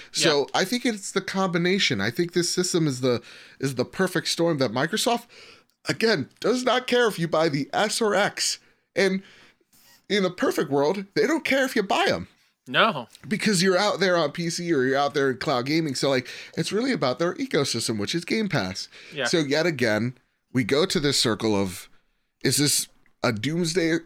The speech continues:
Speaker 1: scenario for PlayStation? No. Is there something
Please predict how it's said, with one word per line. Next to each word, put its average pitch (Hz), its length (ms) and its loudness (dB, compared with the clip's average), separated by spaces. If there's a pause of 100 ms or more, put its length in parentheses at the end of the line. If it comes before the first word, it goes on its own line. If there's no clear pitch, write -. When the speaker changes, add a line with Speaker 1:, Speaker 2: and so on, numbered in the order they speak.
(320)
Speaker 1:
scenario 147 560 2
for 135 160 -2
PlayStation? 117 800 0 (500)
No. 98 580 -4
Is 123 160 -4
there 151 100 -2
something 135 580 -2